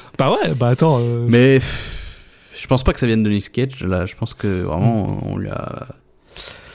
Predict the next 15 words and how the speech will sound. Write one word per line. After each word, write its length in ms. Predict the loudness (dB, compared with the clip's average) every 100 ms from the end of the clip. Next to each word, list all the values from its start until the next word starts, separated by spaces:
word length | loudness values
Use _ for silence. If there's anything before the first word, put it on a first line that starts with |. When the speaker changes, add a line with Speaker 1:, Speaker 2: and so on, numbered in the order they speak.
| -20 -20 0
Speaker 2:
on 140 | 4
lui 120 | 6 6
a 40 |
pas 160 | 4 4
donné 220 | 6 6
le, 480 | 6 6 6 6 6
l'occasion 480 | 4 2 2 2 2
de, 400 | 0 -4 -4 -6 -8 -12 -20 -20 _ _ -20 _ _ _ _ _ _ _ -20 -6
de, 140 | -2 0
de 100 | 0
montrer 280 | -2 -4 -10
ce 80 | -4
qu'il 240 | -2 -2
savait 240 | -2 -4
faire. 240 | 0 -2